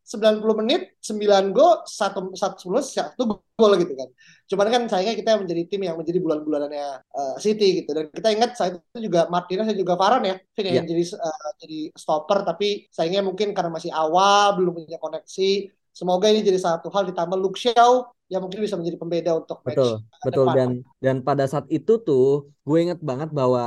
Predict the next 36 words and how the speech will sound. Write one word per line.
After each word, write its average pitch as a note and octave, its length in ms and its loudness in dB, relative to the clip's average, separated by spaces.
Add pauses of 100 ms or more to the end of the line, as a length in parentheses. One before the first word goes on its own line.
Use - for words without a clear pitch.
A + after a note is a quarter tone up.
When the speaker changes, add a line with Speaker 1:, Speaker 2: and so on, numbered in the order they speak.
Speaker 2:
setelah D3 320 -4
gol C3+ 240 -2
pertama, C3+ 400 -2
Varane E3 320 0
kan G#3+ 160 0
cedera D3 560 2
gitu. B2+ 240 -4
Jadi A#2 240 0
di D#3 80 2
gol C3 240 2
kedua B2 480 -2
tuh, F#3+ 320 0
Varane C3 320 -4
tuh F3 240 2
udah A#2+ 240 0
nggak A2 160 -6
fokus B2+ 320 -6
lagi D3+ 320 4
di C#3 80 0
situ. C3 240 0
Kayak B2+ 160 2
udah C3 220 0 (100)
nggak A#2+ 80 -2
bisa, A#2 480 -4
apa B2 320 -6
ya, G#2 80 -4
menjangkau C3 720 4
Erling C3 320 0
Haaland D#3+ 320 2
lah C3+ 160 -2
pokoknya B2 320 -2
pada B2+ 160 0
saat A#2+ 160 -4
itu C3 320 -2
gitu. A#2+ 160 -4
Dan A#2 320 -4